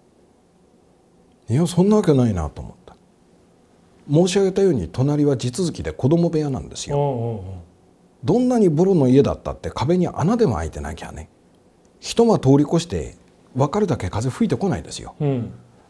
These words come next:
Speaker 1: でも、サワサワサワサワ言ってんです。「え、なんだこれ、風じゃないな」と思った時に、寝ている枕元の床が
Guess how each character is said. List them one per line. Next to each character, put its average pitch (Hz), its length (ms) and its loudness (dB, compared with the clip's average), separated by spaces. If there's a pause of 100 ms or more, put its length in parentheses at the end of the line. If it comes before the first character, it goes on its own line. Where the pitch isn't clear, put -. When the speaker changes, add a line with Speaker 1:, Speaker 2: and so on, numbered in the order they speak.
(120)
Speaker 1:
で 185 100 0
も、 156 220 0
サ - 320 -4
ワ 220 100 2
サ 160 140 -2
ワ 131 80 2
サ - 160 0
ワ 226 60 4
サ 151 100 0
ワ 113 60 2
言 80 80 -4
っ - 40 -16
て 80 100 -8
ん 69 60 -6
で - 80 -14
す。 - 140 -20 (1200)
「え、 233 180 8
な 170 180 6
ん 294 40 4
だ 269 100 6
こ 123 120 2
れ、 82 240 -2 (500)
風 - 280 0
じ 285 100 2
ゃ 277 60 4
な 269 160 2
い - 20 4
な」 92 240 -2 (540)
と 147 140 -2 (100)
思 123 180 -2
っ - 20 -12
た - 180 -12
時 - 240 -20
に、 - 200 -18 (1120)
寝 127 160 0
て 170 160 2
い 170 80 6
る 165 80 2
枕 131 360 2
元 - 220 -2
の 71 100 -10
床 65 240 -12
が 69 220 -14